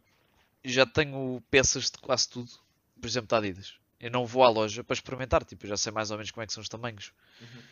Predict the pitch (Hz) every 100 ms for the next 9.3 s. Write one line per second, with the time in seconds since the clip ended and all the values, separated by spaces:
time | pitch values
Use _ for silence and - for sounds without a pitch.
0 | - - - - - - - - - 117
1 | 110 123 127 - - 131 123 139 - 131
2 | 135 131 120 110 135 123 123 120 120 143
3 | 127 - - 120 120 120 113 113 127 131
4 | 104 98 98 - - 113 95 120 131 -
5 | 95 92 90 - - - 113 - - 107
6 | 113 107 101 - 110 - 110 98 - 95
7 | - 123 98 85 - - 147 170 170 -
8 | - - 113 - 143 160 _ _ - 143
9 | 147 151 139